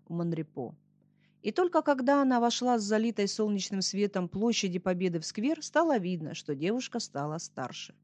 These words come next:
«Вынуждена инкогнито», объяснила Ио свой спортивный вид, «чтобы спокойно погулять по родным местам, а не раздавать автографы и делать селфи». «Думаю, что воркутинцы будут рады встретить свою знаменитую землячку», ответил Наум.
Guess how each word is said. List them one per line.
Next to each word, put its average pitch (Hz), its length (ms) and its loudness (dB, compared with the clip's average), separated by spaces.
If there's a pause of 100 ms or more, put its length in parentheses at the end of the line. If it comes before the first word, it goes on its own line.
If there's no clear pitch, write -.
(720)
«Вынуждена 320 800 4
инкогнито», 277 800 -2 (140)
объяснила 175 520 -2
Ио 208 380 0
свой 294 300 -2
спортивный 185 560 -4
вид, 139 200 -10 (380)
«чтобы 381 320 2
спокойно 294 500 4
погулять 208 460 0
по 202 80 -2
родным 175 300 0
местам, 240 400 -4 (120)
а 311 100 -2
не 311 120 4
раздавать 208 480 2
автографы 233 680 -2
и 180 140 -8
делать 165 340 -2
селфи». - 440 -10 (800)
«Думаю, 349 520 4
что - 180 0
воркутинцы 302 640 2
будут 285 320 0
рады 226 300 4
встретить 208 440 0
свою 185 300 2
знаменитую 180 640 0
землячку», 170 640 -2 (140)
ответил 170 520 -2
Наум. 156 320 -4